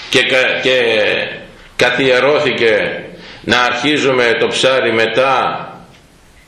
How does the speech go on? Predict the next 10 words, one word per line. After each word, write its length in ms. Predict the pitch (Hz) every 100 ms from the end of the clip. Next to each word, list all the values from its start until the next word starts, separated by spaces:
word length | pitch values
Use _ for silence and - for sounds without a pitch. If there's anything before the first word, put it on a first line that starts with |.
| - - - - - - -
των 220 | 120 123
εισοδείων 760 | 117 - 113 113 139 123 110 95
και 120 | 123
να 120 | 120
διακόπτουμε 720 | 110 110 107 131 131 117 110
το 120 | 107 101
ψάρι 840 | - 113 117 107 101 85 82 80
του 100 | 107
Αγίου 340 | 107 95 117 98
Σπυρίδωνος; 960 | - 104 104 87 85 80 82 - -